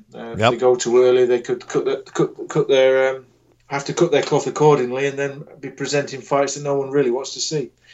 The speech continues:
Speaker 1: So it's, it's difficult, but all the time, their peak years and the peak value from a competitive point of view of those fights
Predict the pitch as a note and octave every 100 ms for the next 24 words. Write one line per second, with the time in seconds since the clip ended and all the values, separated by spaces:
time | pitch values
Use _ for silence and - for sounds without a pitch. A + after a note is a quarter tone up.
0 | _ - B2+ - - D#3 C3+ D#3 F#3 E3+
1 | - A#2 A#2 _ C#3 - C#3+ D3 C#3 -
2 | D3 B2 A#2+ D3 _ - - - _ _
3 | C#3+ C#3 C#3 F3 E3+ D#3+ D#3 C3 C3 C#3
4 | C3 B2 - D#3 D#3 B2+ C#3+ C#3 C3 C3
5 | B2 - - - B2+ A#2 B2 - G3 C#3
6 | A2+ A#2+ A#2 A2 A#2+ A2+ A2+ A2 - A#2
7 | B2 - -